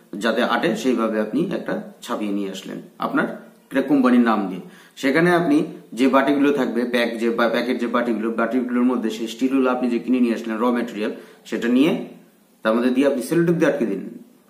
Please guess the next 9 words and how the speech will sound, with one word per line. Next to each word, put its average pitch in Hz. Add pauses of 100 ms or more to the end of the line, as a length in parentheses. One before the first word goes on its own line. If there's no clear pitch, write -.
বা 135 (600)
আপনি 131 (260)
স্ট্যাপলার 135
দিয়ে 131
আটকে 117
দিন, 95 (140)
দিয়ে 131
আপনি 151 (120)
বিজনেসটা 107